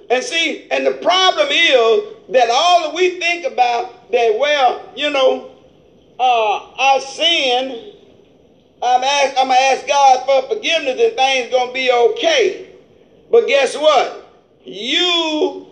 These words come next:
not only sinned against God, you caused some damage against your soul. Come on, somebody. And your soul is the one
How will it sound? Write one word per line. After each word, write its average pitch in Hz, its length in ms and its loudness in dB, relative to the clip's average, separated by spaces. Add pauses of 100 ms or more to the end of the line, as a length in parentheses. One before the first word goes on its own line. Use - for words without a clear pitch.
(120)
not 262 280 2
only 277 600 4 (220)
sinned 302 480 0
against 277 480 -2
God, 277 480 0 (200)
you 349 340 -2
caused 277 600 4
some 196 340 0
damage 254 800 0 (240)
against 254 480 2
your 269 220 4
soul. 302 680 2 (2500)
Come - 140 -4
on, 190 140 2
somebody. 151 560 0 (1200)
And 262 220 2
your 277 220 6
soul 277 960 2 (100)
is 254 200 -2
the 233 120 6
one 254 640 4